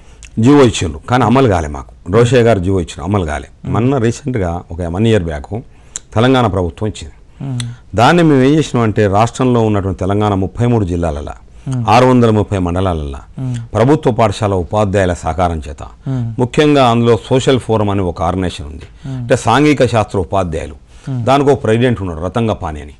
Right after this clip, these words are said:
Speaker 2: మ్మ్.
Speaker 1: ఆయనని మా దాంట్లో గాంధీ గ్లోబల్ ఫ్యామ్-, మన సంస్థలో పనిచేస్తారు వారు కూడా.
Speaker 2: మ్మ్.
Speaker 1: అయితే వారిని అడిగినాం, "మరి ఈ ప్రభుత్వం, ఇవాళ తెలంగాణ ప్రభుత్వం ఇచ్చే జీవోని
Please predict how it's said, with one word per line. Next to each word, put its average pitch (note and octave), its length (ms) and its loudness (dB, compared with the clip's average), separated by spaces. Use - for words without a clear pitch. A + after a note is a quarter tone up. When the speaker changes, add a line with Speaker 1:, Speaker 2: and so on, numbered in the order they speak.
Speaker 2:
మ్మ్. B2+ 200 -6
Speaker 1:
ఆయనని C#3 500 2
మా A#2+ 180 2
దాంట్లో A#2+ 300 2
గాంధీ A2 320 0
గ్లోబల్ G2+ 360 0
ఫ్యామ్-, F#2+ 240 -6
మన A2 140 0
సంస్థలో A2 380 -4
పనిచేస్తారు F#2 480 -6
వారు D#2+ 180 -6
కూడా. D2 400 -12
Speaker 2:
మ్మ్. A#2+ 200 -6
Speaker 1:
అయితే D3 220 0
వారిని C#3 340 2
అడిగినాం, A#2+ 300 2
"మరి A#2 100 0
ఈ A2 140 0
ప్రభుత్వం, B2+ 560 -2
ఇవాళ A2 240 0
తెలంగాణ G#2+ 320 -2
ప్రభుత్వం G2 400 -6
ఇచ్చే E2+ 200 -10
జీవోని F2+ 420 -4